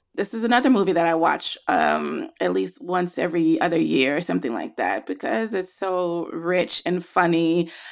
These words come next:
Um, and it's al-, it strikes me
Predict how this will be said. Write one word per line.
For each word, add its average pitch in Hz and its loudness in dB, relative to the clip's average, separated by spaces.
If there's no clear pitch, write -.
Um, 165 4
and 180 2
it's 180 -2
al-, 202 4
it 180 0
strikes - 0
me 170 0